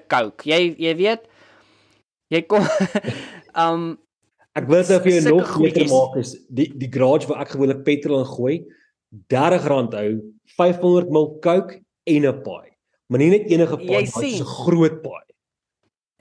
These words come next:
Speaker 1: Jy, is, jy, jy sien, soos,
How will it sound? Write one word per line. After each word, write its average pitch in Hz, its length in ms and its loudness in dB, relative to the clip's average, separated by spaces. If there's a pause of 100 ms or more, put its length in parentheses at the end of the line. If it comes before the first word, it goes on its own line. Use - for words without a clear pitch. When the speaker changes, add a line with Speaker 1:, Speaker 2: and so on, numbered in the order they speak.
(460)
Speaker 1:
Jy, 156 220 -8 (480)
is, - 180 -14
jy, 190 240 0 (180)
jy 190 240 -2
sien, 202 360 -4
soos, 202 300 0